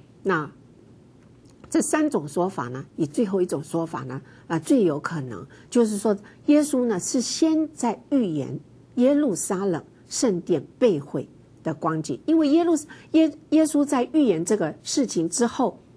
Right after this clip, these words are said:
几十年之后啊，七十 A D的时候呢，圣殿就被罗马人打坏，嗯，就摧毁了嘛。好，所以这个事就应验了。但是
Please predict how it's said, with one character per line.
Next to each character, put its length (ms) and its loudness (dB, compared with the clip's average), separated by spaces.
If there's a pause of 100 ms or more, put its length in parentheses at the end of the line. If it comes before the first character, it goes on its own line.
(280)
几 140 2
十 180 2
年 240 2
之 100 0
后 200 -2
啊， 160 -8 (180)
七 180 0
十 220 -2
A 160 0
D 180 -2
的 120 -2
时 160 -6
候 180 -6
呢， 140 -8 (200)
圣 240 0
殿 220 0
就 160 2
被 340 -2 (220)
罗 160 -2
马 240 -4 (540)
人 340 -4
打 160 -4
坏， 180 -10 (160)
嗯， 200 -8
就 100 -2
摧 260 -2
毁 220 -6
了 140 -12
嘛。 160 -12 (380)
好， 140 -6
所 140 2
以 40 6
这 120 0
个 80 4
事 220 0
就 160 2 (100)
应 240 2
验 220 2
了。 100 -14 (420)
但 160 4
是 240 4